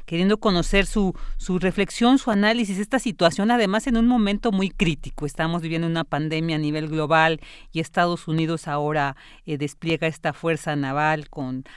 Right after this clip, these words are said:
aérea, marítima, cerca de las aguas de Venezuela, porque dice va a combatir el narcotráfico.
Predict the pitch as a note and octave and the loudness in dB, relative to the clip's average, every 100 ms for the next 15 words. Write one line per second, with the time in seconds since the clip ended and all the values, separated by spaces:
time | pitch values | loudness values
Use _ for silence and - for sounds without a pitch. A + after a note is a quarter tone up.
0 | - - C3 E3 E3+ D#3+ D#3 C#3+ C#3 - | -18 -8 -2 0 0 0 -2 -2 -4 -8
1 | - - C#3 D#3+ F3 E3 D#3+ D#3 D3+ D3 | -12 -6 -2 -2 -4 -2 0 0 0 -2
2 | C#3 D#3+ C#3+ E3 C#3+ C#3 - D3+ D#3 C#3+ | -4 -8 -4 -4 -2 -6 -4 -4 -2 -2
3 | C3+ C3 - E3 D#3 D#3 - C3+ - C#3+ | -2 -4 -4 -4 0 -2 -4 -12 -10 -4
4 | E3+ - F3 - - E3 F3+ G3 - F3+ | -4 0 -2 -2 -10 4 8 8 6 4
5 | D3 C#3+ G3 F#3 F3+ D#3 D#3 C#3 - C#3 | 4 2 0 0 0 0 2 0 -4 -4
6 | D#3 D3 C#3+ C3 D3 | 0 0 -2 -8 -10